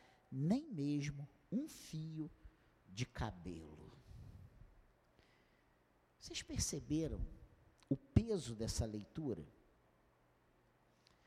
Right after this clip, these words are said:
A dificuldade dessa leitura? Hoje de tarde eu falei: "Meu Deus, que,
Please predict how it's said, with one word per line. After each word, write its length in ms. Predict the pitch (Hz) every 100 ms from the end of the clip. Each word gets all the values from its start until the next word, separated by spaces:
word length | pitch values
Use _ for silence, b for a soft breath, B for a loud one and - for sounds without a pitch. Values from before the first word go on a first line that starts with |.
| b b b - _
A 60 | 160
dificuldade 1300 | 160 160 - - - - 123 - 135 139 147 123 95
dessa 320 | 90 92 - -
leitura? 240 | - - - - - - - - - - - _ _ - _ _ _ _ _ _ _ _ _ - _ -
Hoje 360 | 208 285 190 208
de 100 | 226
tarde 560 | - 214 254 262 190
eu 100 | 226 262
falei: 360 | - 190 190
"Meu 260 | 196 302 285
Deus, 600 | 190 330 370 302 - -
que, 160 | 339